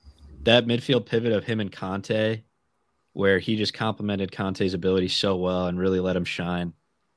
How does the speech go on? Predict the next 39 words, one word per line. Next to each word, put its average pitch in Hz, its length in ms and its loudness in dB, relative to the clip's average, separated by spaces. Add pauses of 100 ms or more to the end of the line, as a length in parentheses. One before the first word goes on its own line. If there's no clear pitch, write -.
(260)
You 95 120 -2
know, 90 260 2
I 104 160 0
think 107 360 2
that 101 280 4
midfield 98 460 0
is 90 100 0
honestly 98 460 -2
what 92 180 -2
probably 95 400 0
won 90 260 -2
them 85 160 -2
that 80 220 -6
league. 80 320 -8 (760)
I 95 120 4
mean, 98 100 6
people 123 240 6
talk 117 240 4
about 101 480 2 (720)
the, 92 600 4 (160)
you 101 100 0
know, 90 120 2
how 92 200 2
Vardy 92 440 4
was 92 460 2
and 85 300 -8 (680)
the, 90 200 -2
his 101 200 -2
partnership 95 520 -2
with 92 100 -2
Okazaki 95 680 0
up 87 80 -4
front 95 420 0
and 87 180 -2
Mahrez 92 500 4
player 95 260 2
of 92 80 4
the 90 80 2
year. 92 360 4